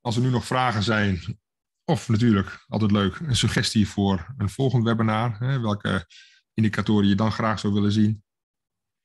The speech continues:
dan, eh, dan schrijf ik die vast op. Je kunt ook altijd nog, eh, later, eh,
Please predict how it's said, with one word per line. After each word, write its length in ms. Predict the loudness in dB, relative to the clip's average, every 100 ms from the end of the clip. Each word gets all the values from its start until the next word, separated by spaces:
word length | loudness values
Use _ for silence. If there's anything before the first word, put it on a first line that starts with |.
| _ _ _ _ _ _
dan, 280 | -4 -2 0
eh, 160 | 0
dan 100 | -2
schrijf 260 | -2 -2 -2
ik 60 | -4
die 120 | -4
vast 220 | -4 -2
op. 120 | 0
Je 60 | 0
kunt 160 | 2
ook 100 | 2
altijd 240 | 2 2 2
nog, 240 | 2 0
eh, 100 | 0
later, 520 | 2 2 0 -2 0
eh, 220 | 2 2